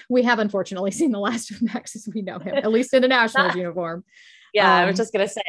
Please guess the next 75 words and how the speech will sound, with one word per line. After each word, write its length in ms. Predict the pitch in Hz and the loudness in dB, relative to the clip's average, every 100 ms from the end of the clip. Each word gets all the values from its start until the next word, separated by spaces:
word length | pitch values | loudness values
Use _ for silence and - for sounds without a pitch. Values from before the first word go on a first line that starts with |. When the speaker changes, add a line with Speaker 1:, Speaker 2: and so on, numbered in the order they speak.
| 165 | -4
Speaker 2:
he'll 100 | - - | -6 -10
be 60 | |
against 400 | 277 285 285 - | -4 -4 -4 -6
us 160 | 160 - | -8 -8
a 60 | |
few 160 | - 160 | -12 -12
more 160 | 160 160 | -10 -10
times. 260 | 170 254 | -10 -2
<laughs> 20 | 285 | 2
Speaker 1:
Right, 260 | 320 302 | 4 4
exactly. 640 | 269 233 247 240 226 190 185 | 4 2 2 2 2 0 2
We 140 | 214 | 0
haven't 180 | 240 226 | -2 -4
seen 160 | 254 | -4
the 80 | 214 | -2
last 280 | 196 196 196 | -2 -2 -4
of 80 | 185 | -8
him, 140 | 170 | -8
but 160 | 170 - | -8 -8
we've 100 | 185 | -6
seen 120 | 180 | -6
the 60 | 156 | -2
last 260 | 190 311 | 0 0
of 80 | 277 | -2
him 100 | 320 | -4
here. 460 | 277 226 170 170 208 _ | 0 -2 -2 -6 -10 _
So 160 | - 233 | -4 0
that's 200 | 349 - | 0 -2
great. 320 | 480 466 - | -2 -2 -2
This 200 | 247 311 | -4 -4
was 160 | 359 - | -6 -4
fun. 320 | 294 220 196 | -2 0 -2
We 80 | 214 | -2
did 100 | 269 | -2
have 140 | 220 | -2
our 80 | 214 | -4
list 200 | 226 - | -6 -6
were 100 | 208 | -6
a 40 | |
little 200 | 202 214 | -4 -4
bit 120 | 214 | -4
different. 420 | 208 185 180 175 - _ _ _ _ _ _ _ _ _ _ _ _ | -4 -6 -6 -8 -12 _ _ _ _ _ _ _ _ _ _ _ _
Um, 280 | 202 190 190 | 2 2 2
so 100 | 277 | 4
I 60 | 269 | 4
hope 160 | 415 554 | 4 4
you 100 | 494 | 4
guys 140 | 453 370 | 2 2
enjoyed 360 | 285 285 370 | 2 0 0
it. 160 | 214 175 | 0 -2
Like 120 | 226 | -6
I 20 | |
said, 140 | 262 247 | -4 -6
this 160 | - | -8
is 100 | 240 | -10
kind 200 | 269 233 | -6 -4
of 100 | 208 | -4
a, 240 | 180 175 - | -6 -8 -8
you 140 | 220 | -6
know, 100 | 208 | -2
we 100 | 190 | -2
call 260 | 208 254 226 | -2 0 2
it 40 | |
a 60 | 208 | 2
retrospective 920 | 226 220 214 180 - 165 - 170 170 - | 0 0 -2 -4 -6 -10 -10 -12 -10 -8
because, 540 | 180 180 170 170 - | -6 -4 -4 -6 -10
um, 360 | - 170 170 170 | -10 -8 -8 -8
you 80 | 214 | -4
know, 100 | 220 | -2
you 120 | 202 | -2
don't 140 | 226 226 | -2 -2
always 220 | 208 208 | -2 -2
take 160 | 196 - | -6 -4
time 180 | 190 | -6
to 80 | 175 | -6